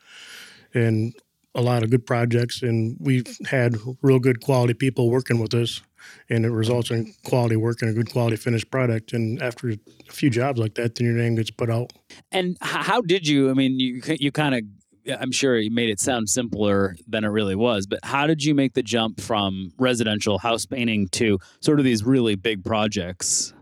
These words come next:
Speaker 1: Um, I would dabble doing some chur-, some older church projects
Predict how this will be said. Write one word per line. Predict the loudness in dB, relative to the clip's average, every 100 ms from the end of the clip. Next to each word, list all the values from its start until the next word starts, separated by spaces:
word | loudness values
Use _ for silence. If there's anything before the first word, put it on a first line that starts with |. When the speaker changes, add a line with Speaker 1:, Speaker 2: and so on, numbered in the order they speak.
| 0
Speaker 1:
Um, | 2 4 2 2
I | 4 6 6 6
would | 6 6
dabble | 4 4 4 4
doing | 6 6 6
some | 4 2
chur-, | 2 2 0
some | 2 6
older | 6 4 2
church | 2 2 0
projects | 0 2 0 -2 -6 -10